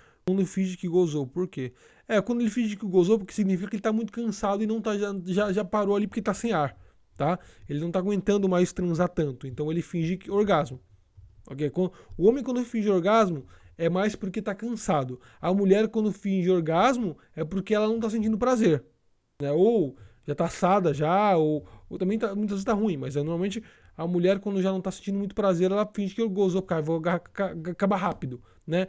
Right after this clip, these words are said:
Ou principalmente quando tá muito ruim, ela já, já finge que gozou pra, pra mostrar que,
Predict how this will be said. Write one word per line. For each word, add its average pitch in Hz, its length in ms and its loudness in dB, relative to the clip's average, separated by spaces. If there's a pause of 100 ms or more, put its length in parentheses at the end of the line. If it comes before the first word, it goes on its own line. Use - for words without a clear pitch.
(100)
Ou - 80 -20
principalmente 208 320 0
quando 240 120 -4
tá 220 100 2
muito 233 240 0
ruim, 160 280 -2 (200)
ela 170 180 4
já, 185 100 2 (200)
já 175 140 0
finge 196 220 -6
que 214 60 -6
gozou 180 320 2
pra, 208 260 -2 (260)
pra 185 120 -2
mostrar 190 400 -2
que, 190 380 -2